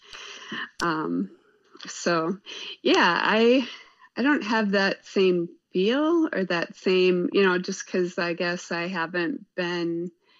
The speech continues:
I've been held up at home more with my children, so I haven't had to wear a mask as much, like,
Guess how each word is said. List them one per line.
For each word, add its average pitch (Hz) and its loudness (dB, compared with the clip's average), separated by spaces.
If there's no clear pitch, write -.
I've 359 -4
been 208 2
held 214 0
up 202 0
at 170 -6
home 196 2
more 262 2
with 220 0
my 202 -2
children, 294 2
so - -6
I 175 -4
haven't 175 -6
had 170 -10
to - -8
wear - -6
a - -8
mask - -10
as - -10
much, - -6
like, 165 -2